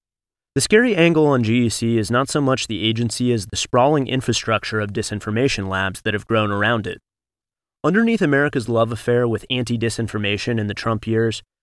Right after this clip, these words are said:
which expressed itself in the seemingly instant construction of a sprawling complex of disinformation studies labs at institutions like Harvard, Stanford, Clemson, U T, Pitt, William and Mary, the University of Washington,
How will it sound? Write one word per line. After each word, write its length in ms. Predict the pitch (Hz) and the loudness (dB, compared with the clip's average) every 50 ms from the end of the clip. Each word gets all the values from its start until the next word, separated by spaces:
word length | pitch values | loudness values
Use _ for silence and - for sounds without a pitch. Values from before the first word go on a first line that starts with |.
| _ _ | _ _
which 100 | - 110 | -2 0
expressed 460 | 147 135 - - 165 175 175 - - 143 | 0 0 0 0 0 0 0 0 -2 -4
itself 400 | 117 - - 117 110 104 - 117 | -2 0 0 2 2 0 0 -4
in 60 | 110 | -4
the 60 | 107 | -4
seemingly 460 | - - 131 127 123 117 113 107 104 - | -4 -2 -2 -2 0 -2 -2 -2 -4 -4
instant 440 | - 123 120 117 - - 123 110 | -2 -2 -4 -2 -4 -4 -6 -4
construction 640 | - - 113 - - - 117 113 - - 123 113 107 - - _ _ - | -4 -6 -6 -4 0 2 2 2 2 0 -2 -2 -2 -4 -8 _ _ -2
of 100 | 123 113 | 0 0
a 60 | 117 | 0
sprawling 500 | - - - - 135 123 135 139 135 127 | 0 0 0 2 2 2 2 2 0 -2
complex 580 | 113 - 113 113 117 110 - 113 107 104 - - | -4 -4 -4 -4 -4 -4 -2 -2 -2 -2 -2 -6
of 100 | 113 110 | -6 -4
disinformation 680 | 113 110 - 110 104 - 110 107 110 113 110 - 104 101 | -4 -4 -4 -4 -6 -6 -6 -4 -4 -4 -4 -6 -8 -10
studies 440 | - - 139 135 131 117 104 - 107 | -6 -2 -2 0 0 -2 -4 -4 -2
labs 360 | 104 95 95 95 95 95 - _ _ _ _ _ | -2 0 0 0 -2 -6 -10 _ _ _ _ _
at 100 | 117 117 | -4 -2
institutions 720 | 123 123 117 - - 113 - - 120 113 - 117 110 98 | -2 -2 -2 -2 -4 -4 -2 -2 -4 -4 -4 -6 -6 -4
like 160 | 110 104 - - | -4 -6 -4 -4
Harvard, 460 | - 110 110 104 110 110 110 104 - | -2 -2 0 0 0 -2 -2 -4 -6
Stanford, 580 | - - 113 104 104 101 - - 110 104 104 - _ _ _ _ - | -8 -6 -6 -4 -4 -4 -4 -2 -2 -2 -4 -6 _ _ _ _ -4
Clemson, 480 | - 131 123 113 98 117 113 110 107 107 - | -2 0 0 0 0 0 0 0 -2 -2 -2
U 140 | 208 240 120 | -2 -2 -2
T, 400 | - - 127 117 113 113 107 - _ _ _ | -2 -4 -2 -2 -2 -2 -4 -6 _ _ _
Pitt, 280 | - - 131 127 123 - _ _ _ | -2 -2 0 0 -2 -4 _ _ _
William 300 | - 135 147 143 135 123 | 4 6 6 6 6 4
and 120 | 117 110 110 | 4 2 2
Mary, 440 | 113 110 107 107 107 107 107 101 - _ | 2 4 4 4 2 2 0 -4 -6 _
the 80 | - 127 | -2 0
University 600 | 120 131 135 135 110 127 123 113 - 117 117 107 | 2 2 2 2 2 0 0 -2 -2 -2 -2 -2
of 80 | 101 | -2
Washington, 640 | 101 98 98 101 104 - 113 104 - 110 107 104 98 | -2 0 0 0 0 -2 -6 -8 -6 -6 -6 -6 -8